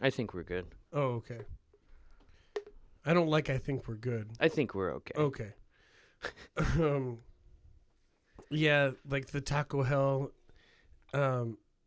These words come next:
Speaker 2: around here we have, uh, Dynasty Buffet, which is a Chinese buffet, but everybody thinks it's funny to call it Dynasty.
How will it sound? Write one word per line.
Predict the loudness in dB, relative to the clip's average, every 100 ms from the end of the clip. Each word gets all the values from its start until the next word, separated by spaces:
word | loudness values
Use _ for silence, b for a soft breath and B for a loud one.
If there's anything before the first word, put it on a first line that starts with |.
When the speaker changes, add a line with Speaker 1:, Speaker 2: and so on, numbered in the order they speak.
| _ _ _ -20 -20 -8 -2
Speaker 2:
around | 2 4 2 0
here | 2 4 4
we | 2 0
have, | 2 2 0 -2 -2
uh, | 0 0 -2 -4 -12 _ _ _ _ -20 -20 _ _ 0
Dynasty | 2 4 2 0 0
Buffet, | 2 0 0 0 0 0
which | -2 -2
is | -2
a | -4
Chinese | -2 0 2 2 0
buffet, | -2 0 0 2
but | 2
everybody | 0 -2 -2 -2 -4 -4 -4
thinks | -4 -4
it's | -10
funny | -4 -2 -2
to | -4
call | -2 -2 -2
it | -4
Dynasty. | -4 -2 -2 -4 -4 -6 -4 -2 -2